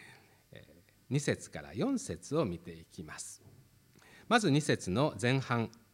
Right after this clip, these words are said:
「誰がこの方の来られる日に耐えられよう。誰がこの方の現れる時、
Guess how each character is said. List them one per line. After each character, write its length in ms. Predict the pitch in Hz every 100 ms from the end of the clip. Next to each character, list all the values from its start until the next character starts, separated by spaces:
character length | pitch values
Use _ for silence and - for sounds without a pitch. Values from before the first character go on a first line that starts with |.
| _ _ _ _ _ _ _ _ _ - - - -
「誰 300 | 196 285 262
が 180 | 147 113
こ 220 | - 131
の 160 | 135 131
方 260 | 131 123
の 160 | 113 92
来 160 | - 123
ら 160 | 147
れ 140 | 147 117
る 120 | 95
日 200 | - 92
に 320 | 95 113 -
耐 240 | - 113 139
え 40 |
ら 100 | 165
れ 140 | 170 156
よ 260 | 139 -
う。 100 | - _ _ _ _ _ _ - - - -
誰 240 | 196 262
が 140 | 214 139
こ 140 | 143
の 100 | 139
方 260 | 143 127 110
の 200 | 107 104
現 360 | 127 156 160 160
れ 100 | 127
る 140 | 107
時、 420 | 104 - 113 117